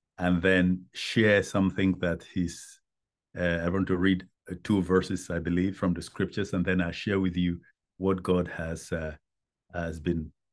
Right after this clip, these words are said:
you know, sharing with me, teaching me. Uh, when we look at the book of Psalm,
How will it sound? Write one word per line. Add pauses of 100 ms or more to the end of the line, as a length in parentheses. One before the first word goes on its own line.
(220)
you
know, (640)
sharing
with
me, (520)
teaching
me. (2500)
Uh,
when
we
look
at
the
book
of
Psalm,